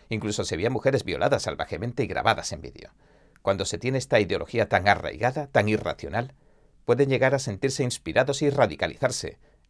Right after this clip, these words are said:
Esta detonación puede ser muy rápida. Por lo general, basta con que se dé un acontecimiento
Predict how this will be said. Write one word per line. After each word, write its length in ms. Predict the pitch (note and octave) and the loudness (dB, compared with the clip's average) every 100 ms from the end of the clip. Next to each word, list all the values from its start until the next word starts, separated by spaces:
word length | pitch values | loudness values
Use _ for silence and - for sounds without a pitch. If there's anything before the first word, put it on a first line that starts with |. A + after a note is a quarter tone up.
| - | -8
Esta 260 | C#3+ - B2+ | -4 0 0
detonación 500 | G2 E2 D#2+ C#3 C3+ | 0 -4 -4 -4 0
puede 220 | C#3 C3 | 2 2
ser 200 | - F#2 | -2 0
muy 160 | A#2 | 0
rápida. 440 | A2 - - G1+ - _ _ _ | 0 -2 -6 -18 -20 _ _ _
Por 200 | - - | 0 0
lo 80 | E2+ | -4
general, 420 | F2+ F2+ A#2 C3 | -4 2 2 0
basta 480 | A#2 F#2+ C3 - D3 | -8 -2 0 0 -2
con 140 | B2+ G#2 | -2 -4
que 80 | |
se 140 | F2+ D#2 | -6 -2
dé 140 | A#2+ | 0
un 120 | B2+ | 0
acontecimiento 760 | A#2 A2+ G#2+ A#2+ A2+ G#2 G#2 | -2 -2 -6 -6 -6 -4 -4